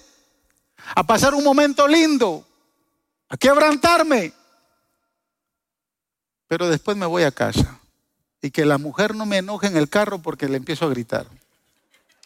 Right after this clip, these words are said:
Pero, amados hermanos, eso no debe de ser todo en nuestra vida. Eso no debe de ser todo en la presencia de Dios.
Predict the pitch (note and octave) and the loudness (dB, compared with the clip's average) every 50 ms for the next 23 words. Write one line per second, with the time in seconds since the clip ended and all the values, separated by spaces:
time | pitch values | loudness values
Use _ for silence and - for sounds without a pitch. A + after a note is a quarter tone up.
0 | _ _ _ _ _ _ _ _ _ _ _ _ _ _ _ _ _ _ _ _ | _ _ _ _ _ _ _ _ _ _ _ _ _ _ _ _ _ _ _ _
1 | _ _ _ _ _ _ _ _ _ _ _ _ _ _ _ _ _ _ _ _ | _ _ _ _ _ _ _ _ _ _ _ _ _ _ _ _ _ _ _ _
2 | _ _ _ _ _ _ _ _ _ _ - - - - _ _ _ - G#3 G#3+ | _ _ _ _ _ _ _ _ _ _ -20 -20 -20 -20 _ _ _ -10 -8 -2
3 | A3 B3 B3+ B3+ A#3+ G#3+ G#3 G#3 G#3+ A#3 A3+ A3 G3 - A3 F#3+ G#3+ G#3 G#3+ G#3+ | 2 2 4 4 2 2 0 0 0 0 -2 -2 -6 -8 -6 -6 -6 -6 -2 -2
4 | G#3+ G#3+ G#3 G3 F3+ D#3 C3+ - G3 F#3 - - F#3 F#3 F#3 F3 E3 C3+ - - | 0 0 0 0 0 0 0 0 -2 -4 -4 -8 -8 -8 -8 -6 -8 -8 -8 -8
5 | - B2 B2 E3 F#3 F3 D3 A#2+ G#2 G2 G2 G2+ - _ _ _ _ _ _ _ | -8 -10 -8 -10 -12 -10 -8 -8 -10 -10 -12 -18 -20 _ _ _ _ _ _ _
6 | _ _ _ _ _ _ _ _ _ _ _ _ _ _ _ _ _ _ _ _ | _ _ _ _ _ _ _ _ _ _ _ _ _ _ _ _ _ _ _ _
7 | _ _ _ _ _ _ _ _ _ _ _ _ - - G#3 G3+ G3+ G3 G#3 G3+ | _ _ _ _ _ _ _ _ _ _ _ _ -12 -10 -8 -4 -2 0 0 0
8 | F#3 F3+ E3+ C#3+ - F#3+ F3+ - - - F#3+ G3 F#3+ F3+ D#3+ D3+ - D3+ C3+ B2+ | 0 0 0 0 0 -2 -4 -4 -8 -10 -6 -4 -2 0 0 0 0 -2 -4 -4
9 | - E3 F3 F3 E3+ - D3+ B2+ B2+ A#2+ B2+ D#3+ F#3 F#3 - _ - - - | -2 -4 -4 -8 -6 -6 -4 -4 -4 -6 -8 -10 -12 -14 -16 _ -20 -20 -20